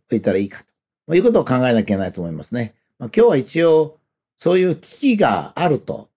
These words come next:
単にイランとイスラエルが戦争したということは日本にはほとんど直接的に関係ないですよね。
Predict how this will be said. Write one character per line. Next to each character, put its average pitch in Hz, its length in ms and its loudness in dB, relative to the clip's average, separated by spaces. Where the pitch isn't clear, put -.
単 269 300 0
に 160 200 2
イ 233 80 2
ラ 247 200 2
ン 156 120 -2
と 151 260 0
イ 131 100 -2
ス 208 180 -4
ラ 214 160 2
エ 165 60 2
ル 180 140 -2
が 160 160 0
戦 165 260 -2
争 180 320 -2
し - 60 -4
た 185 140 0
と 139 140 -4
い - 20 2
う 110 60 0
こ 110 100 -6
と 131 120 0
は 107 100 2
日 131 120 2
本 220 140 2
に 139 100 0
は 107 60 -2
ほ 117 80 -6
と 208 140 -2
ん - 20 -2
ど 156 80 -2
直 151 160 0
接 185 180 -2
的 180 120 -4
に 170 40 -4
関 175 200 0
係 196 80 2
な 208 80 6
い 196 60 6
で - 40 2
す - 100 -8
よ 92 80 -4
ね。 147 200 -2